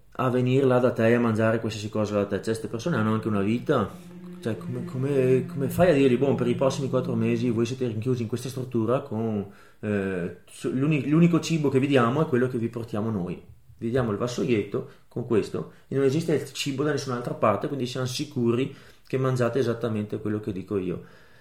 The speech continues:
Ecco, sta roba qua, cioè, sono pochi casi particolari che si riesce a fare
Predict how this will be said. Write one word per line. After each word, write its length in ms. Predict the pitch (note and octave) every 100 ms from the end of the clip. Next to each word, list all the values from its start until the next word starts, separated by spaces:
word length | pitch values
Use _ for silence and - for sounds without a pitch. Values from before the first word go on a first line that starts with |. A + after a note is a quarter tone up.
| - -
Ecco, 340 | G2 F2 G#2
sta 160 | A2+ C3+
roba 200 | D#3+ E3+
qua, 420 | B2+ C3 D3 A#2
cioè, 520 | A#2+ A2 G#2 - - - -
sono 320 | - C3 B2+ B2+
pochi 280 | C#3 D3
casi 300 | - B2+ C#3
particolari 560 | - A#2 A#2 A#2 A2+ C#3
che 100 | C3
si 140 | A#2+ A2
riesce 220 | G2+ A2
a 20 |
fare 420 | - G2 F#2+ F#2+